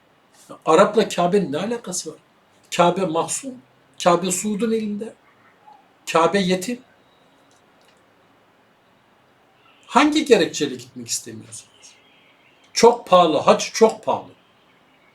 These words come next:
E, pahalı hacın onda birini ümre var.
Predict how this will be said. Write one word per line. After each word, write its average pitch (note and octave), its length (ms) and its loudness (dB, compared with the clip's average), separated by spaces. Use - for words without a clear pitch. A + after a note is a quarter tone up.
E, A3 260 4
pahalı A#3 440 4
hacın G#3 560 0
onda A3 420 6
birini F#3+ 260 2
ümre A#3+ 400 2
var. G#3 180 -4